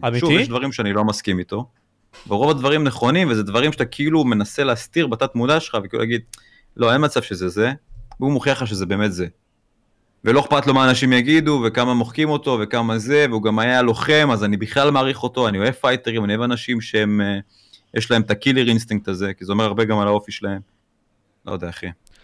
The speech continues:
Speaker 2: אני מאוד אוהב את הבן אדם הזה.
Speaker 1: אתה מאוד אוהב
Speaker 2: אני
Speaker 1: את הבן
Speaker 2: חושב שהוא
Speaker 1: אדם.
Speaker 2: טוב לעם הגברי, כי הוא מעורר אותך.
Speaker 1: כן.
Speaker 2: הוא אומר, "הערך שלך בא מעבודה קשה, מטראומות, מחוויות שחווית." אחי, וזה נכון, רוב הדברים שהוא אומר נכונים.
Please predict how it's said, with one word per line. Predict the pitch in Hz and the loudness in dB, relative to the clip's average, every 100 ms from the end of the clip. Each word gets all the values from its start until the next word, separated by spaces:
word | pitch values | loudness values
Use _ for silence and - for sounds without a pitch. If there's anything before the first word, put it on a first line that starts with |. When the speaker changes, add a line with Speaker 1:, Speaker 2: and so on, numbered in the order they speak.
| _ | _
Speaker 2:
אני | 98 | -4
מאוד | 104 110 | -2 0
אוהב | 101 | -2
את | - | -6
הבן | 87 | -10
אדם | 87 87 | -10 -10
הזה. | 85 85 - _ - - - | -12 -16 -20 _ -20 -18 -6
Speaker 1:
אתה | |
מאוד | 127 127 | 0 2
אוהב | 131 107 | 2 0
Speaker 2:
אני | |
Speaker 1:
את | 101 | -2
הבן | 123 | -2
Speaker 2:
חושב | 120 | 0
שהוא | 120 | -2
Speaker 1:
אדם. | 110 | 2
Speaker 2:
טוב | 123 | 2
לעם | 110 110 107 | 4 2 2
הגברי, | 104 95 92 | 0 -2 -6
כי | 85 _ | -8 _
הוא | 104 | 0
מעורר | 110 123 170 | 2 4 4
אותך. | 151 - 85 - _ _ _ _ _ _ _ _ | 2 -2 -10 -12 _ _ _ _ _ _ _ _
Speaker 1:
כן. | 196 | 4
Speaker 2:
הוא | 180 | 6
אומר, | 131 147 | 6 4
"הערך | 123 160 135 | 4 2 0
שלך | - 120 123 | -2 0 0
בא | 104 | 0
מעבודה | 104 98 104 | 0 -2 -4
קשה, | 107 110 175 | -4 -2 0
מטראומות, | 123 101 117 143 151 95 - 98 | 0 -2 -2 0 0 -4 -10 -12
מחוויות | - 107 113 165 | -4 0 2 2
שחווית." | 160 113 95 95 - - _ _ _ _ _ _ | 0 -6 -6 -8 -10 -20 _ _ _ _ _ _
אחי, | - 170 | -12 -10
וזה | 104 92 | -8 -8
נכון, | 92 - 123 139 | -8 -8 -4 -4
רוב | 110 170 | -2 -2
הדברים | 175 135 160 180 | -2 -2 -4 -4
שהוא | 147 | -4
אומר | 147 151 | -2 -2
נכונים. | 123 113 117 90 | -4 -2 -2 -2